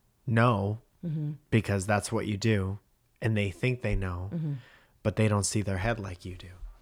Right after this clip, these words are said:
Speaker 2: Yeah. But I feel like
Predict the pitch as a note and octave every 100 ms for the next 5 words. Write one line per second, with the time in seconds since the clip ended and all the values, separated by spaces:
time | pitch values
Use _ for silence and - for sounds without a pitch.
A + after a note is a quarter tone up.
0 | _ _ _ _ _ _ - - - -
1 | A#3+ G#3+ F#3 G3+ G#3 - - - - _
2 | _ _ _ - - - - - F3+ F#3+
3 | F#3 F#3 - - G#3+ G#3+ A3 G#3+ F3 E3+
4 | D#3 D3+ D3+ -